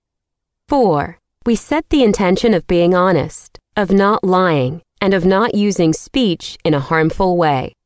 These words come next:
Five, we set the intention to avoid the use of intoxicants and intoxicating behaviors that cloud our awareness. We need to continually reflect on and question the intentions behind our actions.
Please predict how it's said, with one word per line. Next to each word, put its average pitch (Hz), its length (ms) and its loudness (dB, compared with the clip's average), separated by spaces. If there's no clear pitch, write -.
Five, 151 640 -4
we 240 100 0
set 311 300 -4
the 330 140 0
intention 190 540 2
to 170 160 0
avoid 180 420 0
the 220 80 0
use 185 340 -2
of 175 80 -2
intoxicants 165 960 -4
and 208 120 2
intoxicating 190 800 0
behaviors 151 880 -2
that - 140 -6
cloud 190 400 0
our 160 160 2
awareness. 147 720 0
We 277 140 2
need 330 240 4
to 285 180 0
continually 240 760 2
reflect 175 560 -2
on 131 480 0
and 208 160 0
question 285 500 -2
the 262 100 4
intentions 165 760 0
behind 226 500 -2
our 214 140 0
actions. 175 720 -4